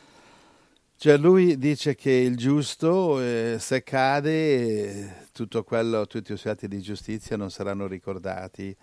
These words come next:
Però questo è il Vecchio Testamento, non puoi spiegare il Nuovo Testamento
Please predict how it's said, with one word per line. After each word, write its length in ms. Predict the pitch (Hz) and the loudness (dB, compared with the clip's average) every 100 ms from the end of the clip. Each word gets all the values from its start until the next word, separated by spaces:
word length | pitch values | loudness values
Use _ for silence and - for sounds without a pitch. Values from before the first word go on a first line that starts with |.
| _ _ - | _ _ -4
Però 200 | 127 160 | -2 -2
questo 260 | 240 - | -2 0
è 40 | 113 | 0
il 60 | |
Vecchio 240 | 123 120 110 | 0 -4 -8
Testamento, 640 | 117 107 101 101 131 120 | -8 -8 -6 -4 -4 -4
non 240 | 113 143 139 | -2 -2 -4
puoi 640 | - 165 220 240 220 156 | -6 -2 -2 0 0 0
spiegare 1080 | 117 - 131 113 120 127 127 123 120 113 104 - - - | -4 -4 -4 -2 -2 0 0 0 2 2 0 -8 -20 -16
il 160 | - 117 | -6 0
Nuovo 200 | 123 127 | 2 0
Testamento 680 | 117 110 110 120 117 120 113 | -2 -6 -6 -4 -4 -2 -2